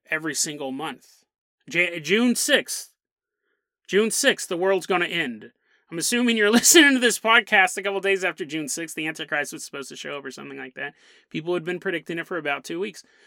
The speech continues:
And mentally unbalanced people read those threads too. <laughs> Some of them that create them, right? Some of these threads are created by mentally unbalanced people. I think a lot of them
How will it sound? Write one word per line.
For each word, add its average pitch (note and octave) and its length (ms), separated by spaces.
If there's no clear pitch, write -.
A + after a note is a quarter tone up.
And D#3 160
mentally G3+ 440
unbalanced F3+ 580
people F#3 400
read D3+ 320
those D3 280
threads C3 680
too. B2+ 480
<laughs> - 80
Some F4 340
of D4+ 140
them B3 300
that G#3+ 240
create F3+ 500
them, A#2+ 160
right? C#3+ 200
Some G#3 140
of G3+ 60
these F#3+ 160
threads D#3+ 240
are C#3 80
created D3 280
by B2+ 120
mentally A#2+ 360
unbalanced A2+ 380
people. C3+ 240
I C3+ 80
think C#3+ 160
a A#2+ 40
lot B2+ 180
of B2 60
them A#2 180